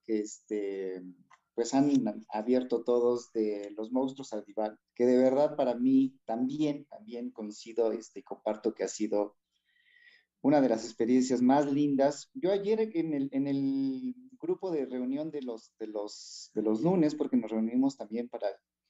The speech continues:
un trabajo de lunes a viernes, les comentaba justamente eso, y hace rato mi, mi colega Misa me lo recordaba, este, yo también tenía apenas una semana que acababa de llegar a Ciel,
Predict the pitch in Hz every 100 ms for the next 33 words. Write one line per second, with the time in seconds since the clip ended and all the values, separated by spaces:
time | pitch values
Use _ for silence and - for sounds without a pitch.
0 | _ _ 123 127 110 110 120 - 110 101
1 | 113 113 107 107 113 117 120 127 - _
2 | 117 113 120 127 127 202 202 185 - 165
3 | 170 185 208 170 131 131 151 147 143 123
4 | 110 _ _ _ _ _ _ _ - -
5 | 107 123 131 131 127 127 113 98 104 107
6 | 113 123 113 117 - 107 - - 113 160
7 | 170 185 175 175 202 170 170 170 170 165
8 | 170 165 147 123 135 135 113 107 117 127
9 | 123 104 107 110 120 - 110 107